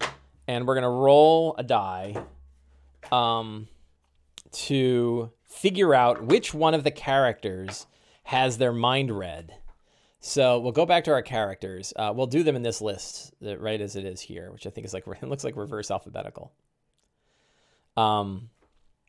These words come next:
so whose mind, uh, is getting read?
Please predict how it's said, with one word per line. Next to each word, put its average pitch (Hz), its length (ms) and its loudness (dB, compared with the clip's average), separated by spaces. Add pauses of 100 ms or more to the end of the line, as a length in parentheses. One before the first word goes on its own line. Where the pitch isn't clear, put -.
(1300)
so 139 160 0
whose 185 320 4
mind, 147 720 4 (640)
uh, 117 200 0
is 127 220 -2
getting 117 380 0
read? 107 520 -2